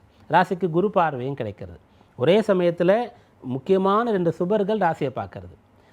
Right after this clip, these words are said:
சந்திர பலம் மிகுந்து இருக்கிறது, அவருக்கும் சுபருடைய தொடர்பு ஏற்படுகிறது. கேதுவோடு சேர்ந்து இருந்தாலும் கூட கேது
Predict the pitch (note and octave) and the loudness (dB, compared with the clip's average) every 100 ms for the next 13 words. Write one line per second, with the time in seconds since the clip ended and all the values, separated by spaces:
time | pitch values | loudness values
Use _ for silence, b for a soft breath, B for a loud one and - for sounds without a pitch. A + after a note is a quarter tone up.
0 | b - F#3+ B3 A#3+ F#3+ F#3+ E3+ D#3 D3 | b 0 4 6 4 2 0 -2 0 -2
1 | A2+ G2+ F#2+ F#2 - E3+ G#3+ G#3 A#3 F#3+ | -4 -6 -12 -8 0 2 2 -2 -4 -2
2 | F3+ D#3+ C3 C3+ C3+ A2 G2+ b b C3+ | -2 -2 -2 -2 -2 -4 -10 b b -4
3 | C#3 B2 A2 G2+ G2+ D3+ E3+ F3+ F#3 F3 | -2 -2 -4 -6 -2 0 2 2 0 2
4 | F3+ F3 E3+ E3 E3 D3 D#3 A#3 G3+ G#3 | 0 2 0 0 0 -2 -4 0 0 0